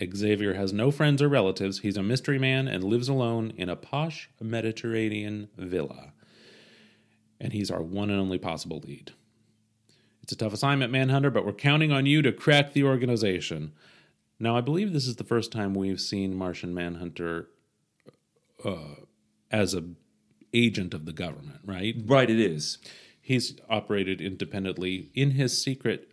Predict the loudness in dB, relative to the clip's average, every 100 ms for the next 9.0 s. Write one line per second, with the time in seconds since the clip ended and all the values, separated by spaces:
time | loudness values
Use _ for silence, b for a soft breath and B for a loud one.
0 | -6 -4 -2 -4 -4 -6 -4 -6 -8 -6
1 | -6 -8 -12 -12 -14 -12 -10 -8 -8 -8
2 | -8 -8 -10 -10 -12 _ 2 4 4 2
3 | 2 2 4 2 0 -4 -4 4 4 4
4 | -2 0 0 2 2 2 2 0 2 2
5 | 2 2 0 -2 -4 -4 -2 0 2 0
6 | -2 B B B B B B _ 2 2
7 | 4 0 -2 -2 2 6 4 4 4 4
8 | 4 0 -6 -6 -2 2 2 2 -2